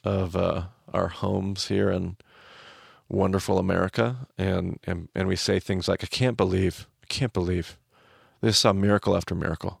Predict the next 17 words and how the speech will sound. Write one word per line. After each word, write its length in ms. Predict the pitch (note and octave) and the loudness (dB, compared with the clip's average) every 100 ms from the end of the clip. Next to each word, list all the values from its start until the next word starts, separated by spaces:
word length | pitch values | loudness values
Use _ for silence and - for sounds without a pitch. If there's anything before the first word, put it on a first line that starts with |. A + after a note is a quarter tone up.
| _ | _
I 60 | - | -2
can't 180 | A2 F#2+ | 0 2
believe 140 | F2+ | 0
that 160 | F2 - | 0 -2
they, 160 | - F2+ - - | -2 -4 -4 -4
they 120 | F#2 | -2
can't 220 | - F2 | -2 -2
believe 220 | F2+ F2 | -2 -4
God." 240 | - E2 D#2+ - _ - - - | -4 -4 -6 -14 _ -20 -20 -6
Like, 80 | G#2+ | 4
they 100 | B2 | 6
just 140 | B2+ | 8
walked 240 | A2 G2+ - | 8 6 6
through 160 | G2+ | 2
the 100 | F2+ | 2
Red 240 | E2 F#2 E2 | 2 0 0
Sea, 360 | - D#2+ D#2 | 0 0 -4